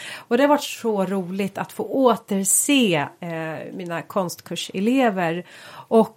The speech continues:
i år har vi dessutom, eh, avslutat det hela genom att gå på en gemensam konstutställning.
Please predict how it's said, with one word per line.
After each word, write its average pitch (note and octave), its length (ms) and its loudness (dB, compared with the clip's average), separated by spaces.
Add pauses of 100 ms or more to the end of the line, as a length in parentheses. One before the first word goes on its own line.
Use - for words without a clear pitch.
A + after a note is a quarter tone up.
i G#3 120 6
år A3 260 4
har G#3+ 140 0
vi G3 100 -2
dessutom, E3+ 920 -6
eh, D#3 140 -6 (180)
avslutat A#3+ 1160 0 (160)
det A3+ 100 -2
hela F3 380 -2
genom E3+ 360 -4
att E3 120 -8
gå F3 140 -6
på F3+ 140 -8
en F3 80 -4
gemensam E3+ 580 -4
konstutställning. G#3+ 760 -2